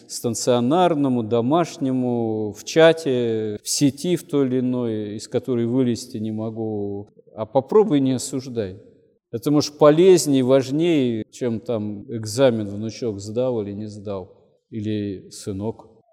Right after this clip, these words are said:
или сестра, или брат, или я сам, или сама. Ну, в зависимости от возраста тоже. Вот.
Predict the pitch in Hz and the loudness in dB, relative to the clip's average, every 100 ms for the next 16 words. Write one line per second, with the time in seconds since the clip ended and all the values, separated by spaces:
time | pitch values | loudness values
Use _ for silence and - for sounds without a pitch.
0 | - 117 110 101 117 101 - 113 120 110 | -10 -6 -4 -4 -8 -10 -6 -2 0 0
1 | 101 95 110 117 117 98 101 101 101 104 | -4 -4 -4 -4 -4 -6 -6 -6 -8 -8
2 | 107 - 117 113 107 98 98 - 104 98 | -8 -8 -6 -6 -6 -10 -14 -14 -12 -12
3 | 95 - _ _ _ - 190 131 131 143 | -14 -18 _ _ _ -12 -8 -2 2 4
4 | 131 - 120 113 - 120 - 131 120 101 | 2 0 -4 -4 -4 -4 -2 -2 -2 -6
5 | 95 - 101 101 92 - _ _ _ _ | -16 -18 -16 -16 -16 -20 _ _ _ _
6 | _ - 107 107 101 95 | _ -12 -8 -4 -4 -6